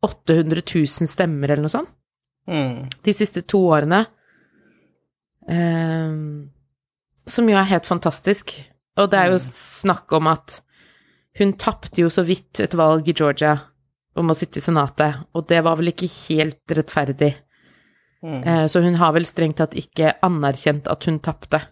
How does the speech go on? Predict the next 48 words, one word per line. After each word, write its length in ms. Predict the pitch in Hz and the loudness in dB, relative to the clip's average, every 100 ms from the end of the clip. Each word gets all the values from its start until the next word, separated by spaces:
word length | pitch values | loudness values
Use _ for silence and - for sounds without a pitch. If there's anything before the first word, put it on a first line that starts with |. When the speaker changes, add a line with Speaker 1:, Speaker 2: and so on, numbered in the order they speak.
| _ _ _ _ _ _ _ _ _ _ _ _ _ _ 185 | _ _ _ _ _ _ _ _ _ _ _ _ _ _ -4
Speaker 2:
Nei, 100 | 170 | 0
Speaker 1:
Fordi 240 | 175 165 | 0 0
Speaker 2:
men 80 | 156 | 0
nå 60 | 151 | 0
er 40 | 147 | 2
Speaker 1:
det 80 | 170 | 2
Speaker 2:
det 20 | |
Speaker 1:
var, 120 | 165 127 | 2 0
Speaker 2:
sånn, 320 | 123 120 127 _ _ _ _ - - | -6 -14 -16 _ _ _ _ -16 0
Speaker 1:
det 60 | |
var 60 | 185 | 2
litt 120 | 185 | 4
Speaker 2:
jeg 200 | - 147 | 2 2
tenkte 60 | 156 | 2
Speaker 1:
shady. 40 | |
Speaker 2:
at, 60 | 170 | 2
ja, 180 | 170 - | 0 -2
nå, 1160 | 160 180 165 156 156 151 151 160 113 - - - | -10 -4 0 0 0 0 -2 -4 -10 -18 -20 -2
det 100 | 170 - | 0 2
skjedde 260 | 151 127 | 0 0
på 80 | 131 | 0
den 120 | 135 127 | 0 0
måten 160 | 135 | 0
her, 80 | 147 | -2
så 140 | 143 147 | 0 0
da 80 | 123 | 0
skal 200 | - 131 | 0 0
jeg 200 | 110 104 | 0 -2
bare 260 | 113 104 123 | -2 -2 -4
få 320 | - - 120 101 98 - _ _ _ _ _ - | -8 -2 0 2 0 -6 _ _ _ _ _ 0
ordnet 400 | 147 113 104 120 | 0 0 -6 -6
i 60 | |
systemet, 500 | - 120 - 98 - - | -6 -6 -4 -4 -6 -12
på 60 | 85 | -14
en 40 | |
måte. 180 | - - - _ - | -14 -16 -20 _ -4
Speaker 1:
Mm. 360 | 220 220 170 175 - - - _ _ _ | 2 2 2 0 -4 -12 -20 _ _ _
Speaker 2:
Mm. 280 | 175 127 69 - _ _ _ _ _ | 0 0 -2 -12 _ _ _ _ _
Speaker 1:
Så 160 | - 208 | 0 2
hun 160 | 196 | 4
har 160 | 190 185 | 2 2
jo 60 | 185 | 0
Speaker 2:
Så 140 | 165 | 0
det 100 | 165 | 0
var 60 | 170 | 2
Speaker 1:
virkelig 100 | 170 | 2
Speaker 2:
det, 260 | 175 175 | 0 0
ja. 120 | - | -4